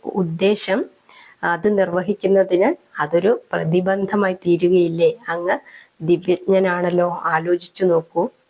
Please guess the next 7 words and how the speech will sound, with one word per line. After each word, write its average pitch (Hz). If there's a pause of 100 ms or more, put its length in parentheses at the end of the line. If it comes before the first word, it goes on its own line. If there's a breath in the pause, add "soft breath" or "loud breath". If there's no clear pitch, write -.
അതുകൊണ്ട് 165 (340 soft breath)
ധന്യാത്മാവായ 196 (140)
അങ്ങയുടെ 175
ക്ഷണം 185 (380)
നിരസിക്കുന്നതിൽ 190
അന്യഥ 175 (220)
വിചാരിക്കരുത്" 160